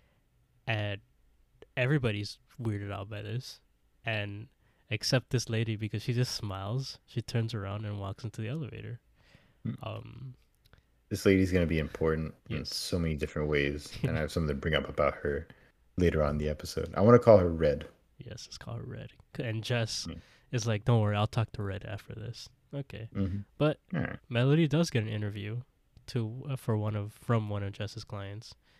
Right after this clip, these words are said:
Speaker 1: Um, can't quite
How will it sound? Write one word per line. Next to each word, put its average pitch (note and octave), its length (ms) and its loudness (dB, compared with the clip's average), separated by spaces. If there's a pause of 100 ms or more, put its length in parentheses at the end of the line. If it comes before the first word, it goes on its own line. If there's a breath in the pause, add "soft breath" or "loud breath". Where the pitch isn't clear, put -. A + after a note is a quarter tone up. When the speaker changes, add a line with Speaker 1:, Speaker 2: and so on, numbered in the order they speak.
(320)
Speaker 1:
Um, A2 640 -8 (1080)
can't C3+ 300 -8 (100)
quite D3+ 420 -12